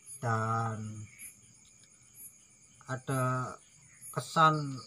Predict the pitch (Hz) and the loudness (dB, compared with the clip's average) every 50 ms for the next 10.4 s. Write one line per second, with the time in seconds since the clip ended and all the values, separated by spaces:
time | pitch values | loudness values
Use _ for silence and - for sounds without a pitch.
0 | - - - - 143 139 139 143 147 151 143 135 143 139 139 139 139 139 139 135 | -16 -8 0 4 4 6 6 4 2 0 -2 0 0 0 0 0 0 0 0 0
1 | 135 131 123 - - - _ _ - - - - - - - - - - - - | 0 -2 -4 -6 -10 -16 _ _ -20 -20 -20 -20 -20 -20 -18 -18 -16 -16 -16 -16
2 | - - - - 139 131 - 135 127 127 123 - 131 127 127 127 127 127 127 120 | -16 -14 -8 -6 -6 -4 0 2 2 2 2 0 0 0 0 2 2 0 0 2
3 | 135 131 131 131 127 123 120 120 120 117 117 117 113 - - - - - 127 127 | 2 2 4 4 2 2 0 0 -2 -2 -2 -4 -4 -6 -8 -10 -8 -4 -2 0
4 | - 139 127 127 127 127 123 - - 131 127 123 123 123 120 110 131 120 123 120 | 2 2 2 2 2 0 0 0 0 0 0 2 0 0 -2 -4 -4 -4 -4 -2
5 | - 123 120 120 117 107 117 113 110 110 120 123 135 151 165 175 180 185 180 - | 2 2 2 2 2 2 0 0 0 0 0 2 4 4 4 4 2 0 -2 -6
6 | - - - - - - - - - - - - - - - 127 123 123 113 - | -10 -20 -20 -20 -20 -20 -20 -20 -20 -20 -20 -20 -20 -14 -8 -6 -4 -4 -4 -6
7 | - - 123 - 131 123 - 123 120 120 - 127 120 120 117 110 - 120 120 120 | -6 -8 -4 -2 -2 0 2 2 0 0 0 -2 -2 -2 -2 0 0 0 0 0
8 | 110 - 117 113 - - - 139 143 160 165 170 170 165 160 135 - - - - | -2 -4 -6 -6 -6 -4 -2 0 2 2 2 2 0 -2 -4 -6 -8 -14 -20 -20
9 | - - - - - - - - - 135 127 - - - 139 139 135 139 139 135 | -20 -20 -20 -20 -20 -20 -18 -10 -6 -6 -6 -4 -4 -2 0 0 2 2 0 0
10 | 135 143 151 151 151 147 127 | 0 0 2 2 2 0 -2